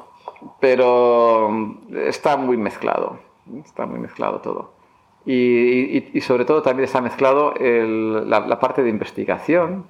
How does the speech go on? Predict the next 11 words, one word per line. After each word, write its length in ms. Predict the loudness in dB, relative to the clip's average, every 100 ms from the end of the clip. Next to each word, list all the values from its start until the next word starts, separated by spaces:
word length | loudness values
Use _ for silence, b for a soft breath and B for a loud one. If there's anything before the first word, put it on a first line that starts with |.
| _
sobre 240 | -10 -4
la 60 | -4
economía 460 | -2 -4 -2 -2
de 80 | 0
la 120 | 0
parte 360 | 0 -2 0 0 -2
de, 400 | -4 0 0 0 -4 -4
de 100 | -4
aplicar 560 | -4 -4 -2 -2 -4 -8
la 120 | -6
economía, 560 | -4 -6 -6 -8 -10